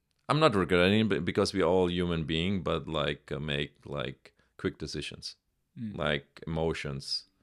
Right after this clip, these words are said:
Speaker 2: Don't.
Speaker 1: Don't, don't. Give your time, talk with your family, talk with your people who surround you, and, um, and reflect
Speaker 2: Mm.
Speaker 1: before you make big decisions, because, uh, you can,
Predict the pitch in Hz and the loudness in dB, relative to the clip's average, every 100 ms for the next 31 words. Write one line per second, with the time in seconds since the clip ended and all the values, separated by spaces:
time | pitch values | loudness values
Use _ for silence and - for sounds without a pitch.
0 | _ _ - 113 95 - _ _ 95 87 | _ _ -6 -4 -4 -14 _ _ -2 0
1 | 73 - _ _ _ - 85 78 73 - | 0 -6 _ _ _ -12 -4 -2 -2 -8
2 | - _ _ - 107 107 107 90 80 80 | -18 _ _ -4 -4 0 -4 0 0 0
3 | 80 73 - 87 87 - 87 90 - 80 | -2 -8 0 2 2 -2 -8 -8 -6 -4
4 | 78 80 80 - 82 82 85 - 85 80 | -2 -2 -4 0 0 0 -8 -4 -2 -2
5 | 80 - _ 87 85 85 80 76 _ _ | -2 -6 _ -10 -6 -2 -4 -4 _ _
6 | _ _ - 90 87 82 76 76 - 78 | _ _ -8 -4 -2 0 0 -2 -4 -4
7 | 76 71 76 76 73 71 69 73 _ _ | -4 -4 -6 -6 -6 -8 -8 -12 _ _
8 | _ _ _ _ _ _ _ _ - 98 | _ _ _ _ _ _ _ _ -4 2
9 | 95 90 101 90 - _ _ _ _ - | 4 4 2 0 -2 _ _ _ _ -12
10 | 110 101 - 87 87 82 78 76 73 _ | -4 -4 0 0 2 0 -2 -2 -4 _
11 | - 85 - 92 - 80 78 76 - - | -4 -4 -4 -6 -6 -6 -6 -10 -10 -6
12 | 82 80 - 82 82 - 92 82 - | -2 -2 -2 -6 -6 -8 -6 -6 -8